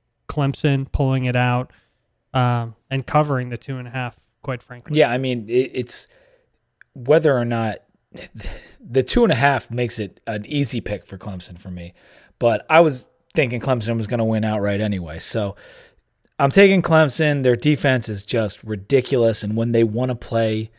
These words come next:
Speaker 2: at their top level, <laughs> look what just happened in the A C C title game. It, it's, it's, it was no contest <laughs> against an extremely talented Miami team.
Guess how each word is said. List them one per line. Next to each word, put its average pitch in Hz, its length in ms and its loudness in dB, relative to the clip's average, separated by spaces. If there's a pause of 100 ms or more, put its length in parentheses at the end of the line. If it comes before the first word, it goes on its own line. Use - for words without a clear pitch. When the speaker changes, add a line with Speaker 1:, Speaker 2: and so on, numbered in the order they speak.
(400)
Speaker 2:
at 104 160 -6
their 120 160 6
top 120 380 -2
level, 117 400 -2 (680)
<laughs> - 640 -14
look 127 320 4
what 139 140 0
just 131 180 -2
happened 110 280 0
in 104 60 -4
the 98 100 -6
A 95 40 -8
C 98 140 -10
C 101 160 -10
title 76 300 -12
game. 78 200 -18 (160)
It, 107 220 -10
it's, 117 380 -4
it's, 120 260 -2
it 135 120 2
was 127 180 2
no 139 280 6
contest 120 920 -10 (200)
<laughs> - 200 -20
against 139 480 -2
an 135 80 -6
extremely 135 640 -4
talented 110 560 -6 (380)
Miami 113 420 2
team. 101 320 -8